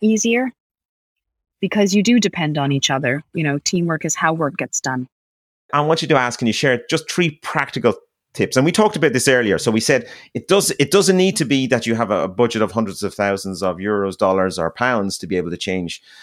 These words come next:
Speaker 2: the organization and create happy workplaces. What are the three practical tips that companies could start today to transform the world of work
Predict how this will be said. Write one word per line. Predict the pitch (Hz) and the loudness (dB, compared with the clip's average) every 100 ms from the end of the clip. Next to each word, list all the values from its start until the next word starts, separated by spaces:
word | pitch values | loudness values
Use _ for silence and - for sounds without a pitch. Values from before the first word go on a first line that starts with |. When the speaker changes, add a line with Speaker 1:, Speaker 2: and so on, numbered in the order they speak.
| - - | -16 -2
Speaker 2:
the | 110 | 0
organization | 101 92 85 95 92 | 2 0 0 -2 -2
and | 87 | -4
create | 92 87 | -4 -4
happy | 85 | -4
workplaces. | 90 110 - 85 78 78 - - _ _ - | -2 -2 -2 -6 -6 -12 -14 -20 _ _ -4
What | 151 | -2
are | 170 | -2
the | 156 - | -6 -10
three | - 151 139 | -4 0 0
practical | - 117 107 95 | -2 -6 -6 -8
tips | - 101 - | -6 -8 -6
that | 69 - | -10 -8
companies | 95 85 76 | -8 -10 -10
could | 80 | -10
start | - 95 90 - | -4 -2 -2 -6
today | 87 101 104 95 73 | -4 2 2 2 -4
to | - | -12
transform | 80 76 71 - 76 71 | -10 -10 -8 -6 -6 -6
the | |
world | 67 69 | -6 -8
of | 71 57 | -8 -10
work | - | -12